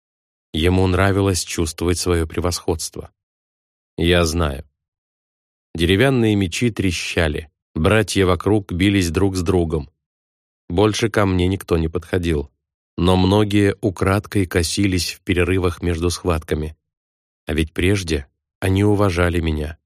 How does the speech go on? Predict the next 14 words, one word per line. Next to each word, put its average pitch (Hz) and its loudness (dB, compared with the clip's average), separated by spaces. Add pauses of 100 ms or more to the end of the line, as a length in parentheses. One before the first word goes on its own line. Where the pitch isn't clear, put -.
(500)
смеялись 98 0
и 110 -4
шутили 98 -2
со 92 -2
мной, 78 -2 (220)
звали 104 2
меня 107 2
другом. 92 0 (880)
Всего 87 2
за 85 2
несколько 92 -2
часов - -4 (140)
всё - -2
переменилось. 87 0